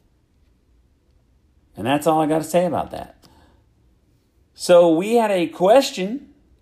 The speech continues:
sent in by Randy. And let me read this to you. He said he was gonna send me a question, and I thought he was gonna text it to me. But looking on Twitter now on the computer,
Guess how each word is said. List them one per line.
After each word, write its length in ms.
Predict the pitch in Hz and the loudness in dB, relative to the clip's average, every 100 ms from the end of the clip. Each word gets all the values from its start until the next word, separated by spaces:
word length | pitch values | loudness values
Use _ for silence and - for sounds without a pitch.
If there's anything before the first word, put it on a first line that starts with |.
| _ - | _ -20
sent 400 | - 156 151 147 | -6 0 2 2
in 200 | 147 135 | 2 2
by 240 | 120 117 | 2 0
Randy. 1000 | 113 110 135 175 175 123 113 143 160 - _ _ _ _ _ _ _ _ _ _ _ _ _ _ _ 113 | 0 0 0 0 0 0 0 -2 -6 -12 _ _ _ _ _ _ _ _ _ _ _ _ _ _ _ -8
And 260 | 113 117 | -4 0
let 100 | 135 | 2
me 120 | 143 | 2
read 260 | 123 139 127 | 4 2 2
this 200 | 139 135 | 0 0
to 140 | - | -2
you. 280 | 107 110 123 - - _ - - _ | -2 -2 -4 -12 -20 _ -20 -20 _
He 160 | 120 | -8
said 160 | 143 208 | -2 0
he 40 | |
was 80 | 185 | 0
gonna 140 | 170 151 | 0 0
send 200 | 180 160 | 0 2
me 80 | |
a 60 | 131 | 2
question, 460 | 147 147 147 127 113 | 2 0 0 -4 -6
and 80 | |
I 80 | 110 | -6
thought 220 | 113 127 | -4 -2
he 60 | 120 | -2
was 120 | 113 | -4
gonna 180 | 110 101 | -6 -8
text 360 | - 120 - 107 | -4 -4 -4 -10
it 80 | 92 | -8
to 120 | 107 | -6
me. 140 | 107 | -4
But 380 | 98 104 101 - | -2 0 0 -2
looking 400 | 110 147 151 147 | 0 2 4 4
on 160 | 131 117 | 4 2
Twitter 400 | - 139 135 113 | 0 0 2 0
now 220 | 107 104 | 0 -2
on 100 | 104 | -2
the 80 | 95 | -6
computer, 600 | 101 110 185 139 143 | -8 -4 -2 0 -2